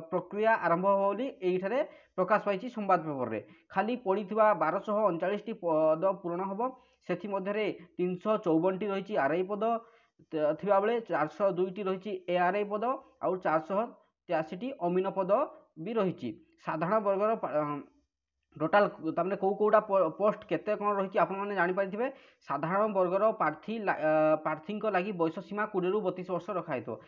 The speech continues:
ମାନେ, ଯୋଉମାନେ ୟୁ ଆର୍ କ୍ୟାଟାଗୋରୀ, ତାଙ୍କ ପାଇଁ କୋଡ଼ିଏରୁ ବତିଶ ବର୍ଷ ପର୍ଯ୍ୟନ୍ତ ରଖାଯାଇଛି। ସେମିତି ଏସ୍ ସି ଏସ୍ ଟି ମାନଙ୍କ ପାଇଁ ଆଉ ଟିକେ ଅଧିକ ଦିଆହେଇଥିବ, ମାନେ, ପଇଁତିରିଶ, ଅ, ସଇଁତିରିଶ ବର୍ଷ ପର୍ଯ୍ୟନ୍ତ ର-, ରଖାହେଇଥିବ। ସେଇଟା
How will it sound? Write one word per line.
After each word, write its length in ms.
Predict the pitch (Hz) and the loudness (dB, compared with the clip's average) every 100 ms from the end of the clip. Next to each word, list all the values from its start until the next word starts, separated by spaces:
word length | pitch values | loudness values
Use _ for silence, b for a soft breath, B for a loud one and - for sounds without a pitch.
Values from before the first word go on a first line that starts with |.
| B | B
ମାନେ, 120 | 196 202 | -6 -4
ଯୋଉମାନେ 320 | 202 214 220 | -2 -2 -2
ୟୁ 160 | 180 185 | 2 2
ଆର୍ 120 | 196 | 2
କ୍ୟାଟାଗୋରୀ, 520 | 202 190 196 202 233 | -2 -4 -4 -4 -8
ତାଙ୍କ 260 | - 160 170 | -6 -6 -4
ପାଇଁ 260 | 185 240 277 | -6 -6 -6
କୋଡ଼ିଏରୁ 320 | 190 180 233 | -4 0 0
ବତିଶ 300 | 196 180 185 | -2 -4 -6
ବର୍ଷ 200 | 190 208 | -10 -8
ପର୍ଯ୍ୟନ୍ତ 320 | 196 185 202 | -8 -6 -6
ରଖାଯାଇଛି। 400 | 202 175 175 139 | -4 -2 -2 -4
ସେମିତି 280 | 143 196 202 | -6 -8 -4
ଏସ୍ 120 | 185 | -4
ସି 60 | 190 | -4
ଏସ୍ 120 | 180 | -8
ଟି 60 | 214 | -8
ମାନଙ୍କ 200 | 202 202 | -8 -6
ପାଇଁ 140 | 214 | -6
ଆଉ 140 | - 175 | -2 -4
ଟିକେ 300 | 190 - 214 | -6 -6 -4
ଅଧିକ 260 | 185 190 220 | -4 -2 -4
ଦିଆହେଇଥିବ, 420 | 180 180 185 208 | -2 -2 -2 -6
ମାନେ, 200 | 202 190 185 | -6 -6 -8
ପଇଁତିରିଶ, 480 | 185 175 185 202 - _ b b b - | -8 -8 -6 -10 -10 _ b b b 0
ଅ, 180 | 147 | 2
ସଇଁତିରିଶ 420 | 160 185 180 202 190 | 2 0 -2 -6 -6
ବର୍ଷ 200 | 196 190 | -8 -10
ପର୍ଯ୍ୟନ୍ତ 540 | - 175 175 185 185 | -8 -8 -6 -6 -4
ର-, 360 | 185 147 151 156 | -2 -2 0 -2
ରଖାହେଇଥିବ। 400 | 156 185 180 214 | -2 -4 -4 -4
ସେଇଟା 320 | 190 185 | 0 2